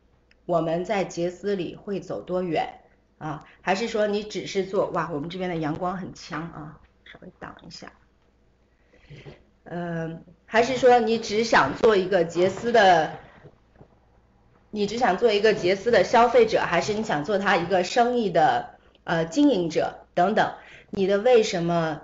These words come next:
呃，是至关重要的。好多时候大家一进来哈，也会问一些学习上的问题，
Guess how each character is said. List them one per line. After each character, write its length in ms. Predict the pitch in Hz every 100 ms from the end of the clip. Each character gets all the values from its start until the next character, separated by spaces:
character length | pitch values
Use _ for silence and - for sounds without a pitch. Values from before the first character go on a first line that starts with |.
| -
呃， 300 | 175 160 170
是 260 | - 180
至 200 | 180 202
关 220 | 185 180
重 220 | 190 208 180
要 220 | 160 147
的。 240 | 120 - - _
好 200 | 170 165
多 160 | 208
时 220 | 214 180
候 480 | 175 190 175 165 - _ _ _ _ _ - - -
大 120 | 196
家 180 | 196 190
一 80 | 185
进 180 | 208
来 180 | 185 165
哈， 140 | 165 170
也 120 | 170
会 180 | 220 220
问 200 | 226 202
一 40 |
些 160 | 202 196
学 240 | - 170
习 120 | 196
上 200 | 190 175
的 100 | 165
问 220 | 190 185
题， 400 | 180 156 151 156